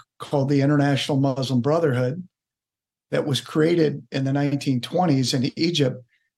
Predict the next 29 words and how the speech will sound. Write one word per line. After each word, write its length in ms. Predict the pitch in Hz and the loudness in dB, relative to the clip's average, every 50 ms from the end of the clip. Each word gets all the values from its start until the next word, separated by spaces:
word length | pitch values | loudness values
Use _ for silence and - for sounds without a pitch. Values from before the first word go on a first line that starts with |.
| _ - | _ -4
with 280 | - 139 139 143 131 - | -2 0 0 0 0 -2
the 80 | - | -2
sole 340 | 123 - - - 165 175 220 | 0 0 2 2 4 2 2
purpose 800 | 214 - 247 240 233 233 160 135 139 - - - - - - - _ _ _ _ _ _ _ _ _ _ _ - | 2 2 2 2 2 4 2 0 0 0 -4 -4 -6 -6 -8 -10 _ _ _ _ _ _ _ _ _ _ _ 0
of 640 | 147 147 135 147 143 139 143 143 135 131 - - _ _ _ _ _ _ _ _ _ _ _ _ _ _ _ _ _ - | 0 0 2 2 2 2 2 0 0 -2 -8 -14 _ _ _ _ _ _ _ _ _ _ _ _ _ _ _ _ _ 2
building 640 | 170 165 180 190 180 196 202 214 226 233 262 285 _ _ _ _ - | 2 2 4 4 2 2 2 4 2 2 0 -4 _ _ _ _ -6
a 100 | 139 135 | -4 -4
global 420 | 131 131 143 151 156 180 214 196 | -2 0 0 0 2 2 0 -2
Islamic 540 | 180 175 156 165 170 170 180 180 175 185 185 | -2 -2 0 0 0 0 0 -2 -4 -4 -2
state 540 | - - - - 175 156 147 151 - - _ _ _ _ _ _ _ _ _ _ _ _ _ _ _ _ _ _ _ - | 0 0 0 2 2 2 2 2 -2 -4 _ _ _ _ _ _ _ _ _ _ _ _ _ _ _ _ _ _ _ 0
under 460 | 143 151 170 180 185 180 180 180 - - - - | 0 2 2 2 0 0 -2 -4 -8 -10 -6 -4
Allah's 520 | 131 131 139 139 147 156 175 190 190 175 | -2 0 0 2 2 2 2 2 0 -2
divine 520 | 160 185 170 170 185 185 190 196 185 196 196 | -4 -4 -2 0 0 0 0 -2 -2 -2 0
law, 320 | 185 175 160 143 139 143 | 0 0 0 0 0 -2
Sharia, 840 | 143 - - - - 143 143 170 196 180 143 123 123 127 143 143 - _ _ _ _ _ _ _ _ _ _ _ _ - | -2 -4 -6 -4 -2 0 0 2 2 2 0 0 0 -2 -4 -6 -8 _ _ _ _ _ _ _ _ _ _ _ _ -4
and 300 | - 135 123 - 139 139 | -4 -4 0 2 2 2
the 60 | 143 | 2
vehicle 460 | 127 151 151 170 185 180 - 190 185 | 4 2 2 2 0 0 -2 -4 -4
for 180 | - - 196 165 | -2 -2 -2 2
doing 320 | 165 208 196 170 156 143 | 2 2 4 4 2 2
that 340 | 139 135 135 135 - - - _ _ _ _ _ | 2 2 2 0 -2 -4 -8 _ _ _ _ _
is 380 | - 135 131 131 123 - - - | -6 -4 -4 -4 -4 -6 -6 -2
what 200 | 156 139 123 120 | -2 -2 0 2
they 140 | 175 175 180 | 2 0 0
call 320 | 180 - 160 139 139 139 | 2 2 2 4 4 2
jihad 640 | 135 123 147 139 131 - - - 151 143 139 131 139 | 2 2 2 2 2 2 2 2 2 2 0 0 -2
or 240 | - 156 143 131 | -2 -4 -2 -2
holy 320 | 123 - - 175 170 160 139 | -2 0 0 2 4 4 2
war. 440 | 123 127 139 143 - 123 123 123 | 2 0 -4 -4 -6 -6 -8 -8